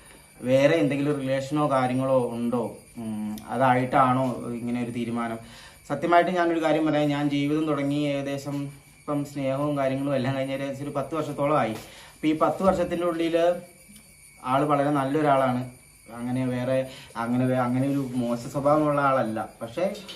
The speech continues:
കൊ-, കുറേ കുറ്റങ്ങളും ഉണ്ട്, കുറവുകളും ഉണ്ട്, ഇല്ലാന്ന് ഞാൻ പറയില്ല. പക്ഷേ ആ ഒരു അങ്ങനത്തെ രീതിയിലുള്ള ഒരു ഇതും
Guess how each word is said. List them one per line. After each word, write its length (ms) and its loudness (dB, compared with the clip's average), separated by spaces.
കൊ-, 200 -2
കുറേ 180 2
കുറ്റങ്ങളും 480 -2
ഉണ്ട്, 140 0
കുറവുകളും 500 2
ഉണ്ട്, 100 0
ഇല്ലാന്ന് 320 0
ഞാൻ 180 -2
പറയില്ല. 440 -4
പക്ഷേ 200 -6
ആ 240 2
ഒരു 380 0
അങ്ങനത്തെ 420 -6
രീതിയിലുള്ള 460 0
ഒരു 360 2
ഇതും 260 -8